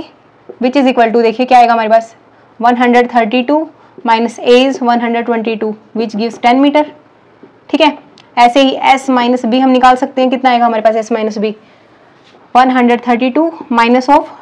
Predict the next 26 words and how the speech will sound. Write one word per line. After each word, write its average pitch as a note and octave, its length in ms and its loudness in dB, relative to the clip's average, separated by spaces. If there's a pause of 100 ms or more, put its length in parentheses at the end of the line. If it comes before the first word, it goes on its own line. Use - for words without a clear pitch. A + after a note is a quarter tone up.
(140)
twenty-two, B3 840 -2 (600)
which C4+ 260 0
gives B3 260 0 (360)
one C4+ 200 2 (160)
one B3+ 220 0 (320)
zero B3 280 0
meter। G3+ 200 -6 (540)
ठीक C4+ 100 0
है, D#4 140 2 (1040)
similarly C4+ 480 2 (100)
S C4+ 180 -4
minus C#4 300 2
C C#4 180 2
will C4 140 0
be D#4 120 2 (1120)
one C4+ 180 2
thirty-two B3+ 560 0 (140)
minus A3+ 380 -4
of A3+ 220 -4
one A#3 180 -2
hundred A3+ 280 -2 (140)
twenty, G#3+ 400 -4
which A3 240 -8
gives D4+ 300 -2 (560)
twelve A3+ 360 0 (280)
meter। G3+ 220 -8